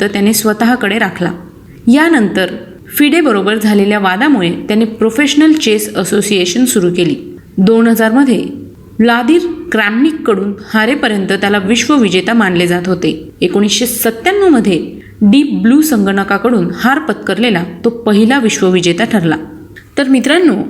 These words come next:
ही होती आजच्या दिवसाची विशेष गोष्ट, म्हणजेच आजचं दिनविशेष हे सत्र. तुम्हाला आमचं दिनविशेष हे सत्र कसं वाटलं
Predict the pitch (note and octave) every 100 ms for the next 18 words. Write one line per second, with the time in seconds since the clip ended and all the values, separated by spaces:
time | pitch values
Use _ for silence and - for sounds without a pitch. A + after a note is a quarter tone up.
0 | - - B3+ C4 C#4 F#4+ - - A#3 -
1 | G#4+ F4+ C#4 D4 C#4+ A4 A3 - A3+ G3+
2 | F#3 C4+ - F3+ E3+ G3+ A#3 B3 F4+ -
3 | G3 G3+ - D4+ G#3+ A3 F4+ F4 E4 D#4+
4 | - D4+ D4 C#4+ E4 A#4 - - - C#4+
5 | F#4+ A#4 F4 C#4 D4+ C4+ A3+ C4 C4 B3+
6 | C4 - C4+ C4+ C4 C4+ C4+ A3 D#4+ E4+
7 | A#3 A#3